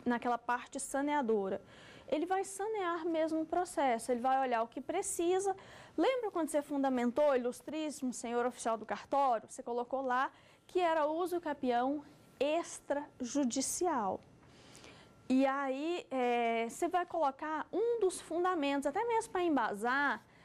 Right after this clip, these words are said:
aquele oficial, pra ele ver os requisitos. Aí você colocou lá, uso capião extrajudicial, embasado lá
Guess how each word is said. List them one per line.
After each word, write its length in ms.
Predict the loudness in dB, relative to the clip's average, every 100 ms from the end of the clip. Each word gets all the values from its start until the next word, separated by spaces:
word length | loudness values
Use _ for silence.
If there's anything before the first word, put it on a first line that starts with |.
| -20 _ -6
aquele 720 | -6 -2 2 4 4 0 0
oficial, 840 | -2 -2 -6 -2 0 2 2 2 -2
pra 180 | -2 2
ele 220 | 2 0
ver 180 | 0 0
os 140 | 0 -4
requisitos. 800 | -2 2 2 2 0 0 -4 -18 -20 -8
Aí 160 | -2 0
você 240 | 0 -2
colocou 440 | -2 0 0 0 2
lá, 240 | 2 0 -2
uso 300 | 0 0 0
capião 540 | -4 -2 0 0 -2 -10 -20 _ _ -8 0
extrajudicial, 1400 | 2 2 -4 -4 0 0 0 -2 -2 -2 0 2 2 0 -6 -20 -6
embasado 920 | 0 2 2 0 0 2 2 0 -4 -14 _ -20 -20 -20 -2
lá 500 | 2 4 4 2 -4